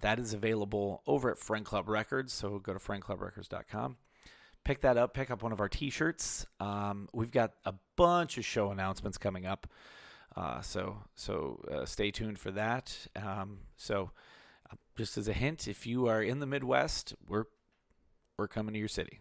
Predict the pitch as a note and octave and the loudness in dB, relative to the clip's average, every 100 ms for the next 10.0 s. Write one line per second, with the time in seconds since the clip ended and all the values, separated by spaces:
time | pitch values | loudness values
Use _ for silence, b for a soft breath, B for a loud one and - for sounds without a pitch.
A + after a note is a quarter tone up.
0 | - - - F#2+ G2+ F#2+ G2+ G#2+ B2+ - | -20 -10 -10 -4 0 2 2 2 0 -4
1 | A#2+ F3+ E3 - D#3+ E3 D#3 - C3 C3 | -2 -2 4 8 10 8 6 6 6 4
2 | - - B2+ B2 - D#3 - G2+ F#2+ F#2+ | 2 2 2 2 -4 -2 0 0 0 -6
3 | G2 G2+ F#2+ - B B B B A2 G#2+ | 0 0 0 -4 B B B B -2 0
4 | F2+ G2+ F#2 F2 F#2 G2 F#2+ - F#2 E2+ | 4 4 2 -4 -4 -6 -4 -2 -2 -2
5 | - B B B B - C3+ B2+ A#2 A2+ | -8 B B B B 6 8 10 8 2
6 | A2+ A2+ G#2+ G#2+ G#2 G2+ G2 G#2 A2+ - | 2 2 4 4 4 2 2 2 2 2
7 | G#2+ - F#2 F#2 - - D#2+ - G2 - | 0 -2 -6 -6 -4 -4 -2 -2 -2 0
8 | E3 G3 - - G2+ F2+ - - - - | 0 -2 -6 0 2 4 2 0 -4 -10
9 | - B B B B - C3+ C3+ B2+ | -18 B B B B -4 2 4 4